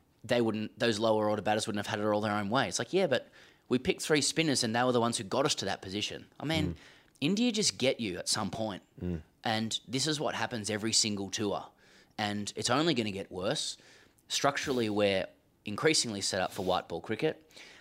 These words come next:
Speaker 1: Uh, so it's, um, you know, any of the, like, I was, um, I was ran here, but, like, any of the criticisms that are to do with this idea that there is a makeup of the Australian side that can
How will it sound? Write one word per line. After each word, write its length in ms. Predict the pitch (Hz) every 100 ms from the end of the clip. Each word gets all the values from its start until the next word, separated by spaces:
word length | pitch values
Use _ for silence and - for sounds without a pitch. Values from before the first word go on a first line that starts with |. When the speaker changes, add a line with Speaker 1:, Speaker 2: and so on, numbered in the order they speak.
| _ -
Speaker 1:
Uh, 240 | 107 101 -
so 420 | - 131 113 107 - -
it's, 260 | 139 -
um, 400 | 143 123 104 92 - _ - _ - - _ _ -
you 60 |
know, 80 | 120 -
any 220 | 180 214
of 140 | 127
the, 160 | 107 98
like, 380 | 92 95 - - - _ _
I 60 | 117
was, 180 | 90 87
um, 240 | 95 90
I 40 |
was 180 | 82 92
ran 220 | 107 120
here, 140 | 107 87
but, 120 | 104
like, 140 | 104 110
any 240 | 165 143
of 160 | 101 90
the 280 | 101 90 92 - - - _ _ _ _ _ -
criticisms 880 | - 151 156 135 107 98 87 92 104
that 120 | 107
are 60 | 101
to 160 | -
do 280 | 104 120 120
with 280 | 107 95 95
this 200 | 107 123
idea 400 | 98 95 110 104
that 220 | 98 -
there 200 | 101 98
is 180 | 147 135
a 60 |
makeup 460 | 104 98 98 101 101
of 100 | 92
the 120 | 90
Australian 360 | - 113 98 95
side 280 | - 90 87
that 120 | -
can 600 | - 131 143 139 107